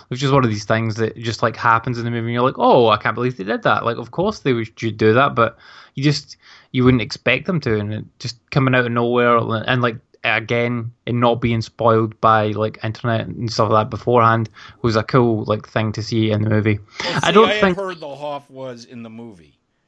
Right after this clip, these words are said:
Speaker 1: Okay, I see. I didn't, I didn't know.
Speaker 2: And
Speaker 1: I, I,
Speaker 2: I
Speaker 1: I think.
Speaker 2: Oh, go ahead.
Speaker 1: Hmm.
Speaker 2: I'll let you finish.
Speaker 1: I was gonna say, like,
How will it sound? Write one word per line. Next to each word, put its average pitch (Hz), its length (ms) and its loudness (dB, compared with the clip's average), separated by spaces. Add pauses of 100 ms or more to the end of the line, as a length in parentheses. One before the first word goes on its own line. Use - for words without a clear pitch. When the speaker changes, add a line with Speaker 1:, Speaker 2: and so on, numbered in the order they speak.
(480)
Speaker 1:
Okay, 127 360 2
I 131 160 0
see. 135 160 -2
I 120 100 2
didn't, 117 360 -10
I 120 100 -6
didn't 113 180 -8
know. 107 180 -10 (160)
Speaker 2:
And 123 260 -6
Speaker 1:
I, 147 40 0
I, 151 220 0
Speaker 2:
I 143 80 0
Speaker 1:
I - 20 -6
think. 180 180 -4 (480)
Speaker 2:
Oh, 117 60 -18
go 123 220 -12
ahead. 104 200 -12
Speaker 1:
Hmm. 113 60 -12 (380)
Speaker 2:
I'll 107 100 -20
let 104 180 -18
you 98 60 -20
finish. 151 220 -4
Speaker 1:
I 151 80 4
was 156 100 0
gonna 156 140 -2
say, 135 260 0
like, 120 160 -4